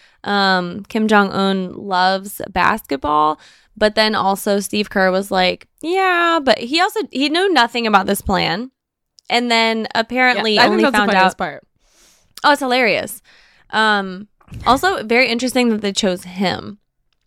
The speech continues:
Speaker 2: He's a
Speaker 1: I don't
Speaker 2: Bulls
Speaker 1: know.
Speaker 2: fan. Uh, Kimmy is a Bulls fan, so that's why they were like, in the article, they, they were like, "Well, could we do Michael?" Uh, he did say in The Last Dance that Republicans <laughs> buy shoes too,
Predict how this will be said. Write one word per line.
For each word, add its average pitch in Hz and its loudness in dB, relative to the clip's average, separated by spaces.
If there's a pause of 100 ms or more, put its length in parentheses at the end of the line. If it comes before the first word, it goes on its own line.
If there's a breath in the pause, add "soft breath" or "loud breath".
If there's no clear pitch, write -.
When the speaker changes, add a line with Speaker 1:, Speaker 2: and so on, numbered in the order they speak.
(1600)
Speaker 2:
He's 190 0
a - 4
Speaker 1:
I - 2
don't 233 -8
Speaker 2:
Bulls 220 2
Speaker 1:
know. - -6
Speaker 2:
fan. 165 -4 (460)
Uh, 180 0 (120)
Kimmy 277 2
is 247 0
a - -6
Bulls 226 2
fan, 156 -2
so - -6
that's 196 0
why 202 2
they 185 0
were 180 -2
like, 165 -4 (440)
in 214 -2
the 220 2
article, 214 2
they, 185 0
they 190 2
were 185 2
like, 165 -4
"Well, 269 0 (1000)
could 302 0
we 330 0
do 320 0
Michael?" 311 0 (520)
Uh, 285 0
he 262 -2
did 247 0
say 269 0
in 247 2
The 240 -4
Last 226 2
Dance 220 2
that 175 0
Republicans 247 0
<laughs> - 0
buy 240 4
shoes 262 -2
too, 214 0